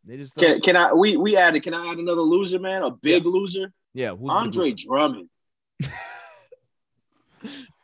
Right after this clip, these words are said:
Speaker 1: Yo,
Speaker 2: I mean,
Speaker 1: listen.
Speaker 2: bro, you get, you go to Joel Embiid, who toss you around like a rag doll, and then you come off making all that money and you sign him for the vet, man.
Speaker 1: But you know what? You know what? I agree with you.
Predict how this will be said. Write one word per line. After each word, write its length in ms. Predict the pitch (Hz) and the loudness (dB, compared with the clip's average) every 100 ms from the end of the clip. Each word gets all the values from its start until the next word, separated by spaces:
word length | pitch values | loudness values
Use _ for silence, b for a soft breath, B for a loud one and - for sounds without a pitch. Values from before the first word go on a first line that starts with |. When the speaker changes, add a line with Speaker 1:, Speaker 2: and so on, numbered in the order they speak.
| _ _ _ _ _ | _ _ _ _ _
Speaker 1:
Yo, 360 | 131 131 107 87 | -6 -4 -4 -2
Speaker 2:
I 100 | 180 | 0
mean, 140 | 208 | 2
Speaker 1:
listen. 140 | 196 156 | 0 2
Speaker 2:
bro, 180 | 196 170 | 2 4
you 180 | 202 | 2
get, 260 | 247 214 170 | 2 2 0
you 180 | 202 262 | 0 2
go 180 | 254 208 | 2 2
to 100 | 160 | -2
Joel 400 | 135 175 196 202 | -2 0 0 0
Embiid, 360 | 185 160 185 | -2 -2 -2
who 140 | 170 156 | 0 -2
toss 360 | - 185 190 202 | -2 -2 -2 -4
you 160 | 180 | -8
around 220 | 175 170 | -6 -6
like 140 | 160 135 | -6 -6
a 80 | 127 | -8
rag 420 | 135 175 180 160 | -4 0 0 -2
doll, 320 | 139 117 104 _ _ _ | -4 -6 -8 _ _ _
and 200 | 135 165 | -4 0
then 120 | 175 165 | 0 2
you 140 | 220 | 0
come 220 | - 247 | 0 0
off 220 | 226 196 175 | 2 0 2
making 280 | 202 185 | -2 -2
all 200 | 165 180 | -2 0
that 140 | 190 190 | 0 -2
money 340 | 196 202 156 | -4 -6 -6
and 80 | 139 | -6
you 80 | 175 | -10
sign 300 | 202 220 185 | -8 0 0
him 60 | 156 | 0
for 140 | 160 | -8
the 80 | 120 _ | -10 _
vet, 160 | 156 165 - | -6 -6 -6
man. 160 | 151 359 _ _ | -8 -8 _ _
Speaker 1:
But 120 | 185 | -8
you 60 | 190 | -2
know 140 | 247 | 2
what? 240 | 247 254 233 _ _ | 4 2 -2 _ _
You 120 | 156 | -10
know 140 | 202 208 | -2 0
what? 220 | 214 233 _ - | 0 -2 _ -6
I 180 | 131 156 | -2 -2
agree 280 | 147 151 185 | -2 -2 -2
with 180 | 185 | -2
you. 280 | 190 196 220 | -6 -12 -12